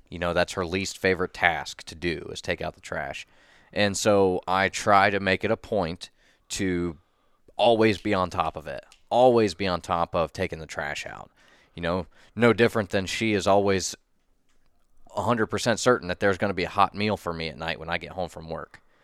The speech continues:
right? And the gravity of the two shared, uh, responsibilities might not equal out in that way,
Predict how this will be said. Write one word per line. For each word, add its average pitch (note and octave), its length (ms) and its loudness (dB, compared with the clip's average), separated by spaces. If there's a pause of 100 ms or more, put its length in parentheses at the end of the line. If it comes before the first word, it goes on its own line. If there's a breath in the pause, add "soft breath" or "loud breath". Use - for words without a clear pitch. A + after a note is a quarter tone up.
(380)
right? E2 300 0 (680 soft breath)
And G2+ 300 0
the G2+ 80 0
gravity G2+ 500 4
of F2 100 -2
the E2+ 80 -6
two F#2 760 -4 (1120 soft breath)
shared, F2 760 0 (180)
uh, C#2 440 -12 (880 soft breath)
responsibilities F#2 1120 0
might F#2 240 0
not F2+ 260 0
equal F#2+ 300 -6
out F2 300 -4
in F2+ 160 -6
that F2+ 220 -2
way, F2 380 0